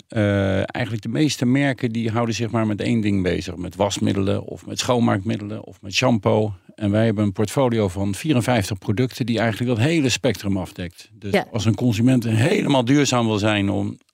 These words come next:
Speaker 1: in alles waar ze zichzelf of haar huis of haar wasmiddel schoonmaakt, is er bij ons aan het goede adres.
Speaker 2: <laughs> Ja, dus van de wc schoonmaken tot je haren wassen.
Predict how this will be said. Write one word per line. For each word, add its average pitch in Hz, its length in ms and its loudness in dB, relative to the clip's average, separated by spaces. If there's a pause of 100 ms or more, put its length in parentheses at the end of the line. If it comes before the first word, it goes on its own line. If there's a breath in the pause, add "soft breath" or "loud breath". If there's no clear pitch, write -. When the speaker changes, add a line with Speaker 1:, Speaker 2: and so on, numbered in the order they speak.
(100)
Speaker 1:
in 113 200 0
alles 160 360 0
waar 110 240 0
ze 110 160 -2
zichzelf 113 540 0
of 107 120 -4
haar 101 200 0
huis 117 300 0
of 104 120 -6
haar 104 140 0
wasmiddel 123 280 -2
schoonmaakt, 104 560 0 (480 soft breath)
is 113 140 -2
er 107 60 -4
bij 113 100 2
ons 113 200 2
aan 104 60 2
het 92 100 -2
goede 98 200 2
adres. 92 240 0
Speaker 2:
<laughs> - 200 2
Ja, 175 140 -4
dus 180 180 -6
van 208 140 0
de 202 60 0
wc 240 480 0
schoonmaken 214 640 0
tot 208 200 -4
je 196 140 0
haren 208 460 -2
wassen. 190 380 -4